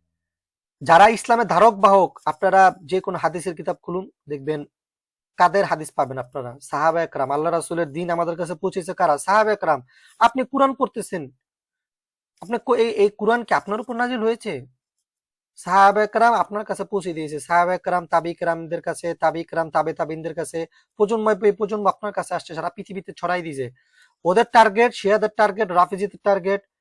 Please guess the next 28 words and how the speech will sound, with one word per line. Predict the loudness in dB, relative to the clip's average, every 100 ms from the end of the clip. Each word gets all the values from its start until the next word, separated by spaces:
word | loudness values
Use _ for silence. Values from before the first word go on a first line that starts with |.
| _ -12
যে | -8
সাহাবা | 2 4 4 2
একরাম, | 2 2 2 -2 _ _ _ _ _ _ _ _ -4
আয়েশা | -4 -2 -2
রাদিয়াল্লাহু | -2 -2 4
তাআলা | 4
আনহা, | 4 -2 -4 -4
হাফসা, | -6 -4 -6
এদের, | -6 -6 -8 _
এদের | -4 -4 -4
থেকে | -4 0 0 -2 _ _ _
মুসলিম | -10 -10 -6 -4
জাতিকে | -4 -6 -8
বিমুখ | -6 -4 -4
করে | -2 0
দাও, | 2 2
তাহলে | 0 0 0
অনায়াসে | 0 2 0 0 -2 -2 -4 _ _ _ _ _ _ _ _ _ _ _ -8
এদের | 0 2 0 -2 -14
ইসলাম | -8 -8 -8
থেকে | -6 -6 -6 -12 _ -16
দূরে | -6 -6
সরানো | -4 -4 -4 -2
যাবে। | 0 0 -2 _ _ -4
এবং | 2 2 0 -12
ওদের | -8 -8 -8
যে | -10 -10 -12 _
মাজুস, | -8 -4 -2 -2